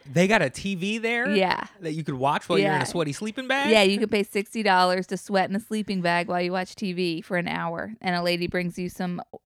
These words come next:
Speaker 2: cucumber water at
Speaker 1: I
Speaker 2: some
Speaker 1: was in
Speaker 2: point.
Speaker 1: a, uh, uh, thrift store yesterday, and I saw a Coleman, pretty brand new looking, like, T V that you crank to take while you're,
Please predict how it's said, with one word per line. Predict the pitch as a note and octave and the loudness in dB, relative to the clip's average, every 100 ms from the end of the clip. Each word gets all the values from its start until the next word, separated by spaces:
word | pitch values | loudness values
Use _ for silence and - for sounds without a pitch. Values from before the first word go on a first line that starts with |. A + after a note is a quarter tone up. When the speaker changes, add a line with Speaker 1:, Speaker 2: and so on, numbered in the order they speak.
| - - | -20 -6
Speaker 2:
cucumber | G#3+ - F3+ F3 | -4 -2 -4 -4
water | F3 - - - - _ | -4 -4 -4 -6 -10 _
at | D3 | -4
Speaker 1:
I | E3+ | 0
Speaker 2:
some | |
Speaker 1:
was | F#3+ F#3+ | 0 0
in | F3+ | -2
Speaker 2:
point. | D#3 | -4
Speaker 1:
a, | C#3+ C3 | -4 -4
uh, | B2 A2+ _ _ | -4 -6 _ _
uh, | B2 A2 G#2+ | -8 -6 -8
thrift | - C3 - | -8 -8 -8
store | - C3 A2+ | -10 -8 -6
yesterday, | A2+ A#2 - A2+ G#2+ G#2 | -10 -10 -12 -12 -12 -12
and | G#2 | -12
I | G#2 | -12
saw | - B2 A2 - | -10 -8 -10 -10
a | G#2+ | -14
Coleman, | _ - C3+ D#3 D3 G#2+ G2 G#2 | _ -14 -10 -8 -10 -12 -14 -16
pretty | - E3 F3+ | -12 -12 -10
brand | D3 C#3+ C#3 B2+ | -8 -6 -8 -8
new | A#2+ B2 | -10 -10
looking, | A2+ F#2+ - G2 F#2+ F#2 - - _ _ _ _ | -10 -14 -16 -18 -18 -20 -18 -18 _ _ _ _
like, | A#2+ G#2+ - _ | -10 -10 -16 _
T | - C#3+ B2+ | -14 -10 -10
V | A#2 B2 A#2 | -8 -8 -8
that | A2 | -8
you | G#2 | -12
crank | G2+ - A2+ G#2+ G2 _ - - _ _ _ | -16 -10 -8 -8 -12 _ -20 -20 _ _ _
to | - G#2 | -14 -14
take | - A2+ G#2 - | -12 -12 -12 -12
while | G#2+ G#2 | -10 -10
you're, | G2+ G2 | -12 -14